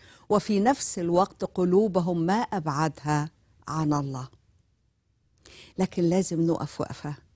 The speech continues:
ونقول له: قبل ما نصلي إليك يا رب لأجل طلباتنا، ينبغي أن نوجه قلوبنا نحوك ونعطيك القلب والكيان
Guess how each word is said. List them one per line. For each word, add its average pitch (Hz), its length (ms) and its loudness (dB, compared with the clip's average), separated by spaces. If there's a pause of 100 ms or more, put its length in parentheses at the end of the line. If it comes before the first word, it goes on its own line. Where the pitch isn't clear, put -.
(360)
ونقول 185 340 0
له: 180 60 2
قبل 240 320 0
ما 165 160 2
نصلي 160 580 0
إليك 170 440 2
يا 156 120 0
رب 151 160 -2 (120)
لأجل 165 420 0
طلباتنا، 143 720 -2 (720)
ينبغي 175 600 4 (320)
أن 180 160 2
نوجه 175 540 0 (120)
قلوبنا 156 840 -2 (420)
نحوك 151 480 -4 (220)
ونعطيك 170 680 0
القلب 160 480 -2
والكيان 143 680 -4